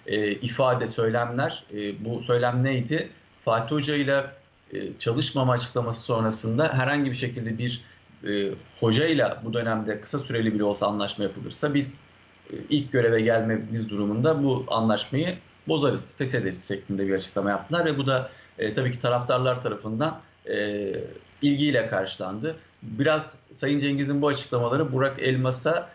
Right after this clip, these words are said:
e, başkan adayı, adayı Burak Elmas'a biraz pozitif yansımış gibi gözüküyor. Ama genel itibariyle, e, sezonun en sert, en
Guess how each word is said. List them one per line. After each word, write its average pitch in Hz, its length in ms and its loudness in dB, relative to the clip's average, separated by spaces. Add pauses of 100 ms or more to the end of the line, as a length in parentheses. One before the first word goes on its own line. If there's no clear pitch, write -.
(220)
e, 107 240 2
başkan 117 340 0
adayı, 131 240 4 (460)
adayı 117 280 2
Burak 123 220 0
Elmas'a 117 380 2
biraz 139 240 0
pozitif 131 320 -4
yansımış 113 440 -2
gibi 131 180 0
gözüküyor. 120 520 0 (280)
Ama 123 160 2
genel 156 300 4
itibariyle, 123 720 2 (420)
e, 113 400 0 (480)
sezonun 156 720 -2 (560)
en 156 240 2
sert, 143 420 -4 (300)
en 131 260 0